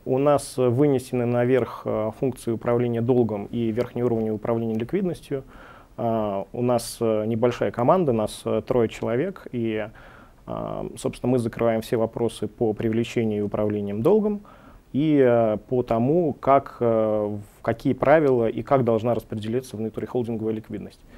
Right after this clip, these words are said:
Все вопросы по платежам на уровне операционном и все вопросы по банковскому обслуживанию, опять же, на операционном уровне решаются на местах самими компаниями и казначействами на местах.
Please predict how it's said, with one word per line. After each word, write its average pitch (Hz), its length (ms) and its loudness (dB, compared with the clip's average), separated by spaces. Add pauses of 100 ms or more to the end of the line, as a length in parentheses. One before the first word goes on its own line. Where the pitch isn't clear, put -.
(140)
Все - 220 0
вопросы 123 520 0
по 127 220 2
платежам 113 640 -2
на 104 80 -2
уровне 101 600 -4
операционном 180 840 -2 (480)
и - 60 -14
все - 180 -2
вопросы 117 480 -2
по 104 400 -4 (320)
банковскому 113 580 0
обслуживанию, 98 760 -4
опять 110 300 2
же, 101 80 -2
на 107 100 0
операционном 107 500 -4
уровне 139 300 2
решаются 107 400 -2
на 101 60 -6
местах - 320 -8
самими 101 320 -6
компаниями 95 640 -10 (200)
и 107 280 -6 (100)
казначействами 107 640 -2
на 101 60 -2
местах. - 320 -8